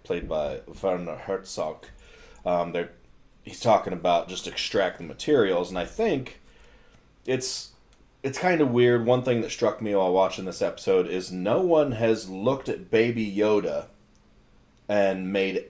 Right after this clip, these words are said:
any mention of the fact that it's a Baby Yoda, whereas just a few years back, you know, all the stuff that took place was kinda started by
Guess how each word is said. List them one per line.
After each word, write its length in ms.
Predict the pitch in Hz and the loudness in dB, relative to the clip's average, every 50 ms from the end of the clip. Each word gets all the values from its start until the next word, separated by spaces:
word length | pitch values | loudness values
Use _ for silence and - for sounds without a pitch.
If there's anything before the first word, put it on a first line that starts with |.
| - | -4
any 240 | 110 117 113 110 104 | -2 0 0 0 0
mention 540 | 95 92 95 101 101 - - 101 87 78 80 | -2 -2 -2 -2 -2 -2 -4 -4 -6 -6 -6
of 220 | 78 78 78 76 | -8 -8 -8 -10
the 60 | 73 - | -12 -4
fact 360 | - - 101 92 87 - - | 0 2 2 2 2 -2 -4
that 100 | 101 95 | -6 -6
it's 200 | 92 90 - - | -4 -6 -6 -8
a 60 | 95 | -4
Baby 380 | 87 101 104 101 90 87 85 80 | 0 0 0 0 0 -2 -6 0
Yoda, 440 | 92 113 120 117 98 87 80 78 73 - - - - - | 2 4 4 4 4 2 -2 -6 -8 -10 -16 -20 -20 -8
whereas 640 | - 98 101 101 95 95 90 90 90 90 87 - - - - _ _ - _ _ _ _ | -2 2 4 4 6 4 4 2 0 -2 -4 -8 -12 -18 -20 _ _ -20 _ _ _ _
just 260 | - 127 123 113 - | 0 2 2 2 0
a 60 | 113 - - - - | -2 -6 -6 -12 -18
few 240 | - - 143 127 | -8 -2 2 2
years 380 | 113 107 104 98 95 92 92 - | 4 4 4 2 2 0 -2 0
back, 560 | - - 151 147 113 98 92 - - - - - - - - _ _ _ | 2 4 6 6 6 4 2 -2 -6 -12 -18 -20 -20 -20 -20 _ _ _
you 120 | - 107 | -4 -2
know, 220 | 98 90 85 82 82 | 0 0 0 -2 -2
all 200 | - 101 110 113 | 0 2 2 2
the 120 | 104 104 - | 2 0 -4
stuff 320 | - - - - - - | -2 -2 -2 -2 0 -2
that 160 | - - - | -8 -8 -4
took 240 | - - - - - | -4 -4 -4 -4 -6
place 460 | - 185 170 127 110 110 - - - - - - - - _ - | -2 2 4 4 4 4 0 -6 -12 -16 -18 -20 -20 -14 _ -6
was 140 | 104 - | -6 -4
kinda 300 | - - 113 104 101 98 | -2 -2 -2 -2 -2 -4
started 500 | - - - 127 120 113 110 101 92 92 92 | -6 0 2 4 4 4 4 0 -2 -4 -2
by 360 | 98 92 90 87 87 87 - | -2 0 0 0 -2 -4 -6